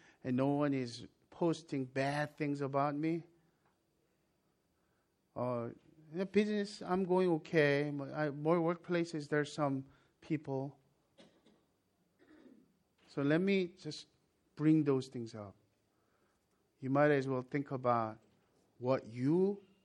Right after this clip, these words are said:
and I call difficult people. The type of people you want to avoid. "Can't believe she goes to this church.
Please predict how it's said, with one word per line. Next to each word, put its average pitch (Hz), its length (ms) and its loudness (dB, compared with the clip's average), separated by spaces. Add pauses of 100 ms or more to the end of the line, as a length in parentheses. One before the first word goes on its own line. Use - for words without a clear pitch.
(140)
and 120 160 -4
I 135 180 0
call 123 480 -6 (680)
difficult 135 440 -6
people. 127 380 -10 (3000)
The 160 80 -4
type 262 260 4
of 269 140 2
people 240 320 0
you 190 140 4
want 202 160 6
to 196 60 6
avoid. 170 540 2 (1300)
"Can't 185 260 -2
believe 120 240 -6
she - 200 -6
goes 123 300 -2
to 127 100 -16
this 120 240 -8
church. - 440 -10